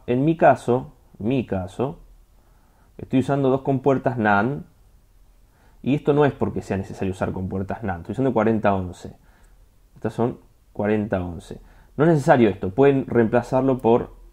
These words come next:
las inversoras. Pero como no tengo inversoras acá, o capaz que las tengo pero están muy escondidas y no tenía ganas de buscar mucho,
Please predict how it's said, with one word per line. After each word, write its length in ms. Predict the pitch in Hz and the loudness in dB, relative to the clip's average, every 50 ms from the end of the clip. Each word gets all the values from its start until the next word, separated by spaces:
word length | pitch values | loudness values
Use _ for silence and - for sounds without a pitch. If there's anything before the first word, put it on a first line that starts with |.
| _ _ | _ _
las 280 | 101 101 95 - - | -4 -2 -2 -4 -6
inversoras. 880 | 104 98 95 98 95 98 98 - 131 123 101 87 85 80 - - - - - - - - - - - - - - - | -6 -4 -2 -2 -2 -2 -2 0 0 0 0 0 -4 -8 -12 -18 -20 -20 -20 -20 -20 -20 -20 -20 -20 -20 -20 -20 -12
Pero 160 | - 107 107 | -6 -4 -2
como 140 | 110 120 139 | -2 0 0
no 120 | 175 196 190 | -2 -2 -2
tengo 200 | 202 185 175 151 | 0 0 2 2
inversoras 480 | 131 127 127 - 147 139 131 120 - | 2 0 0 0 0 0 0 0 0
acá, 300 | 107 - 139 131 123 113 | -2 2 4 4 6 6
o 80 | 117 107 | 4 2
capaz 260 | 117 117 - - - | 2 0 0 0 0
que 60 | - | 2
las 140 | 127 113 - | 0 0 0
tengo 160 | - 143 131 110 | 0 0 0 0
pero 80 | 98 | 0
están 160 | - 117 113 | 0 0 0
muy 140 | 110 113 113 | 2 2 0
escondidas 440 | 104 - - 104 113 123 117 101 - | 0 0 -2 0 2 2 2 0 0
y 20 | 95 | -4
no 100 | 98 95 | -6 -4
tenía 200 | 101 101 104 104 | -4 -2 -2 -2
ganas 200 | 107 110 110 110 | 0 0 2 2
de 20 | |
buscar 280 | 107 110 - - 120 139 | 0 0 0 -2 -2 0
mucho, 440 | 147 135 120 - 131 135 139 - | 0 -2 0 0 0 -2 -2 -4